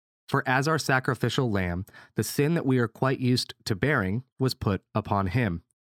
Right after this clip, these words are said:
This had to be a true cry of dereliction, given with the most well-understood song from the book of Psalms that he could remember. This helps us understand that as Jesus died,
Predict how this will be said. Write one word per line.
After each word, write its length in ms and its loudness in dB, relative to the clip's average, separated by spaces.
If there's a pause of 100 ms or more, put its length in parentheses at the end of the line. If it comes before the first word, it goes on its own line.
(220)
This 260 2
had 160 2
to 80 -2
be 160 2
a 60 2
true 260 0
cry 320 0
of 160 0
dereliction, 680 0 (400)
given 300 2
with 140 0
the 80 0
most 260 0
well-understood 960 0
song 540 0
from 120 0
the 60 0
book 240 -2
of 80 0
Psalms 640 0
that 140 -2
he 80 0
could 160 -2
remember. 500 0 (680)
This 180 0
helps 220 -2
us 120 -2
understand 520 0
that 80 -2
as 180 0
Jesus 340 0
died, 360 -2